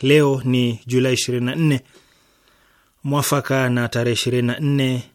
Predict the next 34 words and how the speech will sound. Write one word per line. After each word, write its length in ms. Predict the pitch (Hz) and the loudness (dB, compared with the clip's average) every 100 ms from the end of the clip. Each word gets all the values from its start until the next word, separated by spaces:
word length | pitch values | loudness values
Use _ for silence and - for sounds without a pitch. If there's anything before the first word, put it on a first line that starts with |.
| _ - | _ -4
Dhulhijja 640 | 135 147 - 135 117 107 | 2 2 2 0 0 -4
mwaka 260 | 117 123 120 | -4 -4 -4
elfu 180 | 110 120 | -4 -4
moja 220 | 117 117 | -2 0
mia 140 | 117 | 0
nne 240 | 147 139 127 123 | 0 -2 -4 -6
arobaini 420 | 117 113 117 113 | -4 -2 -2 -2
na 120 | 110 | -4
tatu 300 | - 131 123 | -4 -6 -6
Hijria. 460 | 113 123 123 147 107 _ _ _ - - - - _ | -6 -2 2 2 0 _ _ _ -20 -20 -20 -20 _
Studioni 460 | - - 160 175 165 | -10 -2 4 6 4
kuendesha 340 | 156 160 151 | 2 2 2
matangazo 400 | 151 139 139 131 | 2 0 0 0
haya 440 | 127 143 143 131 120 - | 2 2 2 0 -4 -12
kwa 160 | - 127 | -6 -4
asubuhi 460 | 120 123 123 117 120 | -4 -2 -2 0 0
ya 80 | |
leo 360 | 120 135 156 151 - | 2 2 0 -4 -4
ni 340 | 123 120 113 | -2 -2 -4
mimi 260 | 120 131 131 | -4 -4 -4
Hussein 340 | 135 - 135 | -4 -4 -4
Hassan, 440 | 120 156 151 143 135 - - - - _ - | -2 -2 0 0 -4 -12 -20 -20 -20 _ -6
nikiwa 360 | 139 - 151 | -4 0 0
na 100 | 147 | 2
wingi 200 | 151 160 | 2 4
wa 60 | 147 | 2
matumaini, 460 | 143 - 143 139 | -2 -4 -2 0
mpenzi 300 | 131 143 127 | 0 -2 -2
msikilizaji, 480 | 120 - 123 135 127 | -4 -4 -2 -2 -2
kwamba 260 | 123 123 117 | -4 -4 -4
tutakuwa 340 | 117 117 127 | -4 -4 -4
sote 260 | - 120 117 | -4 -6 -6
hadi 200 | 120 120 | -6 -6
tamati. 480 | 120 135 143 127 | -4 -4 -4 -6